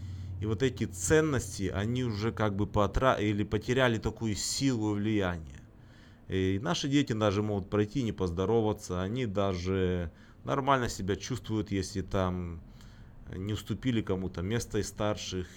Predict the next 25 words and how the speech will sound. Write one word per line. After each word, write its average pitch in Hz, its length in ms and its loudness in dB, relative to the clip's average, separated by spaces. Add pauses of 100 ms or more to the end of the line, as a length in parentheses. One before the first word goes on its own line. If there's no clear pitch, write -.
или 78 280 -6
в 85 160 -6
очереди, 104 520 -2
или 85 420 -6 (520)
где-то 92 520 0
в, 80 80 -6
в - 840 -12
публичном 95 760 -4
обществе, 104 720 -2
в 90 100 -14
здании, 107 480 2
в 92 60 -6
церкви. 101 800 -4
В-, - 1400 -18
и 104 60 0
они 147 220 2
не 151 100 0
научены 101 840 0
ус-, - 340 -10
встать - 600 0
и 98 60 -4
уступить 92 420 -8
место 101 300 -4
старшему 101 500 0
человеку 92 760 -2